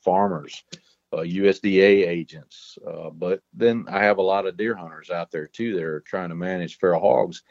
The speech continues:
And what I tell them is over time, uh, I think a lot of people out there can relate to highly managed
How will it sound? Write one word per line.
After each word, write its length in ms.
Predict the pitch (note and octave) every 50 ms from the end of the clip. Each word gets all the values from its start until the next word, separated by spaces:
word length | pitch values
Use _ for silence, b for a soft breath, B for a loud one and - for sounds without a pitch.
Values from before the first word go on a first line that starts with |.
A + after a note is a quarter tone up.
| b b b b b b b -
And 120 | A#2 A2
what 100 | A2 -
I 80 | B2+ A2
tell 320 | - - - D#3+ - D#3
them 140 | A2+ G#2+ G2+ F2+
is 180 | G2+ G2+ F2
over 280 | G#2+ A#2 C#3 D3 D#3+ D3
time, 760 | - - - D#3 D3 D3+ C#3 A2 G2 F2+ F2 E2 E2 E2 - _ _ _ _ _ _ _ _ _ _ _ _ _ _ _ _ _ _ _ -
uh, 300 | G#2+ G#2+ G#2 G2 G2 F#2+ - _ _ _ _ _ _ _ _ _ _ _ _ _ _ _ _ _ _ _ _ _ _ _ _ -
I 100 | - A2
think 300 | - - D#3+ E3 D#3 - -
a 100 | B2 G#2+
lot 360 | G2 G2+ G#2 A2+ B2 C3 C3+
of 160 | C3 A2 -
people 380 | - C#3+ C#3 C#3+ - A#2 G2 F#2+
out 200 | F#2+ F#2+ F#2+ -
there 200 | - G2+ G2+ -
can 200 | - G#2+ F#2 F2
relate 540 | F2 F2+ F2 F#2+ G2 A2 A2+ A#2 A#2 - _ -
to 320 | - - A2 G2 F#2 F2+ E2+
highly 460 | - A2 A#2+ B2+ C3 C3 B2+ B2 G#2+
managed 720 | G2+ G2+ G#2 G#2 G#2 G#2 G#2 G2+ G2 F2+ - - - _